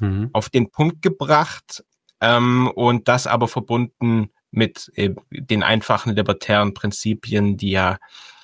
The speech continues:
Speaker 2: auch heute eigentlich locker erklärt sind, ne, mit, äh, Selbsteigentum und, ja, Früchte deiner Arbeit, die nur dir zustehen und eben, äh,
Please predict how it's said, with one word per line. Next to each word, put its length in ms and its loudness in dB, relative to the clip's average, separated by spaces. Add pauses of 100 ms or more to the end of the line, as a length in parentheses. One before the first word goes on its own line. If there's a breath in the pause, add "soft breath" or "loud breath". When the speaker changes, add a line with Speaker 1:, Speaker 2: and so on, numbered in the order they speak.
(260 loud breath)
Speaker 2:
auch 180 -2
heute 320 2
eigentlich 260 0
locker 260 0
erklärt 440 0
sind, 200 -2
ne, 180 2
mit, 380 -4
äh, 320 -2 (380)
Selbsteigentum 1160 -2
und, 420 -6 (480 loud breath)
ja, 280 0 (180)
Früchte 400 0
deiner 280 2
Arbeit, 500 2
die 60 0
nur 140 2
dir 240 0
zustehen 680 -2
und 360 -6 (440)
eben, 380 -6 (260)
äh, 320 -2